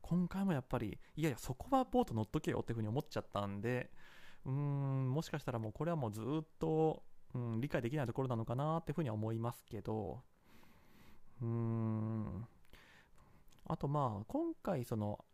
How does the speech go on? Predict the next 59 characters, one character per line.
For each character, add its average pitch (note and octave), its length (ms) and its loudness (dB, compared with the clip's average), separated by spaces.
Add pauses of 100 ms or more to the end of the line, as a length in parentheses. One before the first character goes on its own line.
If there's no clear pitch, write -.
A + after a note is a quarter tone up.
(100)
ち - 100 -10
ゃ A3+ 80 2
ん C4+ 100 -2
と - 140 2
恋 F3 220 4
愛 A#3 100 2
も A#3 80 2
の A#3 100 0
と A#3+ 80 -4
し - 60 -6
て A#3+ 80 0
見 A3+ 100 4
よ A#3+ 100 4
う - 20 2
と C#3+ 80 0
い - 20 2
う - 20 -4
ふ - 20 -4
う A#2 40 0
に、 G#2+ 180 -2 (200)
お-、 - 100 -4 (160)
見 D3 140 0
て F3 100 -2
て G3 120 -2
感 D#3 220 2
じ F3+ 100 0
た F#3 100 0
と F3+ 100 0
こ F3+ 120 2
ろ F#3 160 2
と B2+ 120 -4
し - 80 -8
て D3+ 140 0
は、 F3+ 280 0 (420)
あ B2+ 40 -4
の、 A2+ 160 -4 (100)
ロ F#4+ 340 6
ー - 20 4
ズ - 140 -2
が - 120 -2
ジ F#3 100 2
ャ G#3 40 2
ッ - 20 -2
ク - 120 -2
を B2+ 40 4
好 - 60 -6
き - 80 -4
に D3+ 60 6
な D3+ 80 4
る F#3 80 2
の C#3 100 2
は G#2 60 2
わ A2 60 2
か D3 140 2
る A#2 120 0
ん G2+ 240 -4
で G2+ 100 -8
す - 100 -12
よ。 - 200 -8